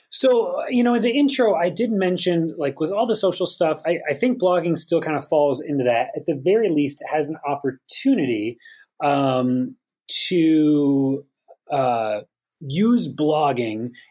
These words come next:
as kind of your, your, how do I put this?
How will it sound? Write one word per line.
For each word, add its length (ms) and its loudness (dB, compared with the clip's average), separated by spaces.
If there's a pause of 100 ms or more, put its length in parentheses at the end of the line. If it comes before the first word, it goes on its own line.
(200)
as 460 0
kind 240 -4
of 100 -2
your, 300 2
your, 640 0 (500)
how 200 -6
do 40 0
I 40 -2
put 260 -10
this? 420 -4